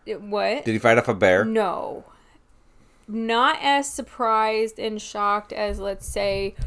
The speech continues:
Speaker 2: recording in Anansi Mansion surprise, but still, like,
Speaker 1: Callback.
Speaker 2: <laughs> for this is, I was surprised. So here we go. Right before this came out, Simon had kind of hit rock bottom.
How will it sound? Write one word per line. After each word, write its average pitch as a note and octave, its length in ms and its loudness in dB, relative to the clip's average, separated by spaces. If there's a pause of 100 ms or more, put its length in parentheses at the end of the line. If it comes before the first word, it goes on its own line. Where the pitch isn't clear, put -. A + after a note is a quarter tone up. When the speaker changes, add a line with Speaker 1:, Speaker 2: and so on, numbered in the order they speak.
(220)
Speaker 2:
recording G3 460 -6
in G3+ 220 -6
Anansi A3 360 0
Mansion D4 540 0
surprise, A3+ 680 2
but A3 260 -2
still, A3+ 460 0
like, - 200 -2
Speaker 1:
Callback. - 800 -4
Speaker 2:
<laughs> - 0 -
for - 320 -4
this A#3 320 0
is, A3+ 460 -4 (1160)
I A3+ 140 4
was A3 140 0
surprised. - 300 -10
So A3+ 60 -6
here B3 140 0
we B3+ 80 -2
go. G#3 200 -2 (1200)
Right A3+ 280 4
before C#4+ 320 4
this C4 180 2
came A#3+ 300 -6
out, F3+ 420 -8
Simon B3+ 540 -4
had A#3+ 280 -4
kind G#3+ 280 -4
of A3+ 100 -4
hit A3+ 220 -6
rock G3 260 -4
bottom. F#3+ 400 -4